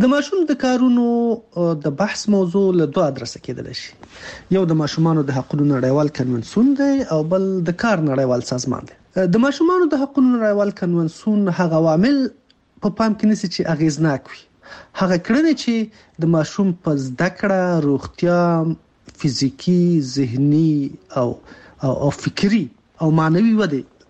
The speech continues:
په وړاندې خنډ کېدلی شي، دا کارونه بند دي. خو بیا د کار نړیوال سازمان دا مسایل یوازې د عمر پورې ته، او، او د سختو کارونو پورې تړلی دی. یعنی هغه ماشومان چې، له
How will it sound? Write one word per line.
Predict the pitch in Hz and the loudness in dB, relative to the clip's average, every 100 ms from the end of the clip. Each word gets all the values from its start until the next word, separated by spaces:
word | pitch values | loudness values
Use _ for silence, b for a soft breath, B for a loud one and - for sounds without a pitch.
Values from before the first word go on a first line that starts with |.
| _ - | _ -2
په | 160 | 2
وړاندې | 160 139 135 - | 2 0 -4 -2
خنډ | 226 294 - | 0 0 0
کېدلی | 294 277 277 247 | 0 2 2 2
شي، | 269 277 - _ - 165 | 2 2 -4 _ -6 -4
دا | 190 160 | 0 0
کارونه | 151 139 117 | 2 0 -4
بند | - | -10
دي. | - _ - B B B - | -18 _ -18 B B B -4
خو | - | 0
بیا | 220 220 | 2 2
د | 247 | 0
کار | 359 381 269 | 0 2 2
نړیوال | 175 147 143 - | 2 0 -2 -4
سازمان | 135 - 208 196 269 - b b b - 170 | -8 -2 2 2 0 -6 b b b -4 0
دا | 247 240 | 2 2
مسایل | 233 233 214 | 0 0 2
یوازې | 202 226 214 202 | 2 0 0 0
د | 226 | 2
عمر | 254 170 - | 2 2 -4
پورې | 127 - | -12 -12
ته، | - - _ _ - 147 123 151 | -18 -18 _ _ -10 -8 -4 -2
او، | 139 | 0
او | 156 156 | 0 0
د | - | 0
سختو | 233 - 202 226 | -4 -2 -2 2
کارونو | 269 285 - | 2 2 0
پورې | 135 117 | -6 -6
تړلی | 113 - - | -12 -12 -16
دی. | _ B B 156 | _ B B 0
یعنی | 156 165 | 2 2
هغه | 226 233 | 2 2
ماشومان | 220 202 214 202 | 0 0 0 0
چې، | - 196 185 _ _ _ - 147 135 135 | -2 -4 -4 _ _ _ -6 -4 -4 -2
له | 151 | 0